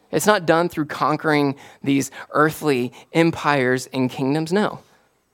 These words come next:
How are we supposed to carry on this mission? How are we supposed to, to do what Jesus has called us to do?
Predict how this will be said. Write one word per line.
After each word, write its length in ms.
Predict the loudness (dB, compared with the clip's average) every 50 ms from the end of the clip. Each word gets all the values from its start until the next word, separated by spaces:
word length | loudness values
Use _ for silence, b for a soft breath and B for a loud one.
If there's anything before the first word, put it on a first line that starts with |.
| _ _
How 320 | -10 -6 2 2 4 6
are 60 | 4
we 100 | 4 2
supposed 400 | -2 -4 -4 -4 -2 -2 -2 -2
to 80 | -4 -12
carry 320 | -10 -6 -4 -2 0 0
on 120 | 0 0 0
this 140 | -2 -2 0
mission? 280 | -2 -2 0 -2 -2
How 260 | -2 0 2 4 4
are 80 | 4 4
we 120 | 2 0
supposed 520 | -4 -4 -6 -6 -4 -2 -2 -2 -2 -2 0
to, 140 | 0 0 0 B -10 -14 -6
to 100 | 0 0
do 300 | 0 2 2 2 2 2
what 180 | 4 2 0 -2
Jesus 380 | -2 -4 -4 0 0 -2 -2 -2
has 100 | -6 -8
called 280 | 0 2 2 4 4
us 120 | 2 -4 -4
to 100 | -8 -2
do? 320 | 2 2 2 2 2 -4